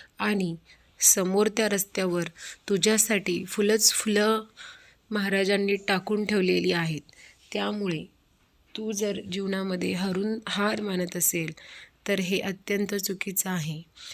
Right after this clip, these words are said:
हार मानण्याऐवजी तू महाराजांवर विश्वास ठेव.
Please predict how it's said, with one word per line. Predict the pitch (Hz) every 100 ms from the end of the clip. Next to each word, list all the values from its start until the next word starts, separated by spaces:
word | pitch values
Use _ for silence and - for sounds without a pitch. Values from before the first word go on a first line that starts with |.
| - -
हार | - 202 202 220
मानण्याऐवजी | 220 202 196 185 175 160 - 190 -
तू | 214
महाराजांवर | 208 190 196 190 185 196 190 196
विश्वास | 185 170 - 190 185 -
ठेव. | - 165